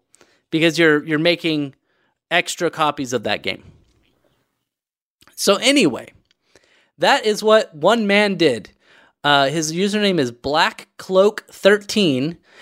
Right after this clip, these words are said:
and he was selling jailbroken P S fours preloaded with sixty, oh, I'm sorry, sixty pirated games, including Call of Duty World War Two, God of War, and other games.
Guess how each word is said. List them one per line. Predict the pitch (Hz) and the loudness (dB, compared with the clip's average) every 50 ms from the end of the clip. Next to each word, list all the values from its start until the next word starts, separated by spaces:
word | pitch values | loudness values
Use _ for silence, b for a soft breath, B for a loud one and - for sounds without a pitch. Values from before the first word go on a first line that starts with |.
| b b | b b
and | b 151 | b 0
he | 165 190 | 2 4
was | 214 220 214 | 4 4 4
selling | - 233 220 214 202 180 | 4 2 2 2 0 -2
jailbroken | 143 - 170 185 214 240 214 226 226 226 220 214 190 | 0 2 4 4 4 4 4 2 2 2 0 -2 -6
P | 170 196 196 | -2 0 2
S | 190 175 - | 2 2 2
fours | - 165 156 147 151 147 | 2 4 4 4 4 2
preloaded | - - - 220 233 226 220 208 180 180 175 175 | 0 -2 0 2 2 4 4 4 4 4 2 0
with | 156 143 139 - | -2 -4 -4 -2
sixty, | - - - 285 285 - - - - - 277 262 247 240 208 - - - - - | -2 -2 -2 0 0 -2 -4 -4 -4 -4 -2 -2 -2 -4 -6 -8 -12 -16 -8 -4
oh, | - 147 | -2 -2
I'm | 127 123 | -2 -2
sorry, | - - 175 156 123 113 107 _ _ | 0 0 0 0 0 -4 -8 _ _
sixty | - - - - 202 208 - - - - 147 135 139 156 _ _ _ _ _ _ _ - | -8 -4 -2 0 0 0 0 -4 -4 -4 -6 -6 -8 -12 _ _ _ _ _ _ _ -6
pirated | - 190 190 202 196 196 196 180 185 170 | -2 -2 -2 0 -2 -2 -4 -4 -6 -4
games, | 147 165 160 135 117 113 117 | -2 -2 0 0 -2 -4 -6
including | 135 135 131 160 180 175 156 151 139 131 | -8 -6 -2 0 0 0 0 0 -4 -4
Call | 127 - 143 151 151 151 | -6 -4 0 0 0 0
of | 143 | 0
Duty | 143 147 143 139 131 | -2 -4 -4 -4 -2
World | 123 131 131 127 120 | 0 2 2 4 4
War | 117 113 | 2 0
Two, | 107 - - 240 247 240 233 240 233 226 b b b b b b b b b | -2 0 0 2 4 4 4 2 0 -4 b b b b b b b b b
God | - 165 175 170 | 2 2 4 2
of | 165 151 | 2 0
War, | 147 151 156 156 156 156 151 147 b b b b b b b b b - | 0 2 2 2 2 0 -2 -6 b b b b b b b b b -4
and | 147 139 135 | -2 -2 0
other | 131 135 127 127 117 | 2 2 2 2 0
games. | 107 113 110 107 107 104 - - | 0 -4 -4 -4 -6 -8 -10 -10